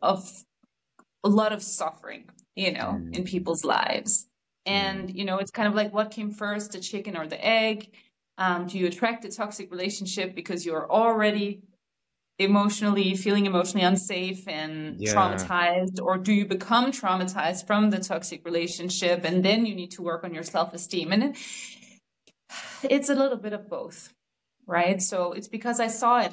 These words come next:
Speaker 1: again and again and again and again that there was a certain type of client that I, uh, who I was working with. And, uh, yeah, so that's where it started. And then now I just more or less solely work with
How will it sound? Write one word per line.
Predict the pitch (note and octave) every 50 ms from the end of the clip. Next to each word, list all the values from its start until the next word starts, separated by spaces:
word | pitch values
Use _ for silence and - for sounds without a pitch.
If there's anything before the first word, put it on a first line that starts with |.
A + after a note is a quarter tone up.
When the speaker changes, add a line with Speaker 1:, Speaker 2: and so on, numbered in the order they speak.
| - - -
Speaker 1:
again | G#3 G3+ G#3+ A3 A3
and | A#3+ A#3 A3
again | G#3+ G#3 G#3 G3 G#3+
and | G#3 G3
again | G3 G3 G3+ F#3+
and | G3+ F#3 F3+
again | F3+ G3 G#3 A#3 C4
that | C4 A3+ -
there | - G3 F#3+
was | F#3+ G3 F#3+ -
a |
certain | - - - A#3 A3 G#3+ - F#3 F3+ F#3 F#3 F#3 F#3 - - _ _ _ _ _ _ _ _ _ _ _ _ _ -
type | - - - G#3 A#3 A3+
of | - G#3+ G#3 -
client | - - G3+ F3+ E3+ E3 E3+ F#3 G#3+ A3+ G#3+ - - _ _ _ -
that | F#3+ F3 E3+ E3 - - -
I, | - F3+ F3 E3 D#3 - - - _ _ -
uh, | F3+ E3+ - E3 - - - - _ _ _ _
who | - G3+ F#3+ F3+ D#3+ - -
I | D#3 E3+ F3
was | F3 E3+ E3+ -
working | E3 E3 E3+ E3+ - G#3 G#3 G3+
with. | G#3+ A#3 B3+ C#4+ C#4 - - _ _ _ _ _ _ _ _ _ _ _ _ _ _ _ _ _ -
And, | G#3 G3 F#3+ F#3 F#3 F#3 F#3
uh, | F3+ E3+ E3+ E3 E3+ E3 E3+ E3 E3+ - - _
yeah, | - F#3+ F#3+ F#3 F#3
so | - - F#3
that's | G3+ G#3+ G#3 - -
where | - A3 G#3
it | G#3 G#3
started. | - - - D#3 D#3 D#3+ - - - - - - _ _ _ _ _ -
And | F#3 F3+ F3 F3+
then | F3+ F3 F#3 F#3 F#3 F#3 F#3
now | F3+ E3+ E3 E3+ F3+
I | F#3+ F#3 F#3
just | F#3 F#3+ F#3 F#3 - - _ _ _ _ _ _ - -
more | F#3+ F#3 F#3+ G#3 G#3 G#3+ G#3+
or | F#3
less | E3+ E3+ F3 F#3 - - -
solely | G3+ G3 G3 G#3 G#3 F#3
work | F3 E3 F#3 F3+ F#3 F3+ - -
with | E3+ E3 E3+ - - - -